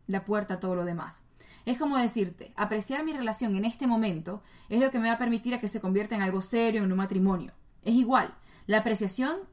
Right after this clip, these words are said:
de mi cuerpo físico ahora es lo que me va a asegurar salud mañana. ¿Sí se entiende? La apreciación de mi potencial ahora, trabajando con lo que ya está revelado,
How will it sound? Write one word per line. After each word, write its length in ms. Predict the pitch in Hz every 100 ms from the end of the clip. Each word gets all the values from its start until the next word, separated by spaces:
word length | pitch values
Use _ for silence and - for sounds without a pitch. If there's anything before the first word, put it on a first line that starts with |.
| -
de 180 | 190 220
mi 140 | -
cuerpo 280 | - 226 254
físico 380 | - 277 214 190
ahora 340 | 214 214 165 -
es 100 | 220
lo 100 | 214
que 100 | 220
me 80 | 208
va 140 | 208
a 120 | -
asegurar 640 | 208 - 185 202 226 220 -
salud 360 | - 180 180 175
mañana. 560 | 185 196 226 277 196 - - - - -
¿Sí 140 | -
se 100 | 269
entiende? 480 | 320 262 190 147 - -
La 140 | 214
apreciación 680 | 220 233 214 214 - 254 330 381 - -
de 180 | 214
mi 80 | 233
potencial 520 | 226 208 196 190 254
ahora, 460 | 240 220 190 185 - - - -
trabajando 540 | 220 220 233 285 302
con 120 | 262
lo 80 | 220
que 140 | 202 190
ya 120 | 277
está 220 | 262 311
revelado, 680 | 269 277 262 226 180 170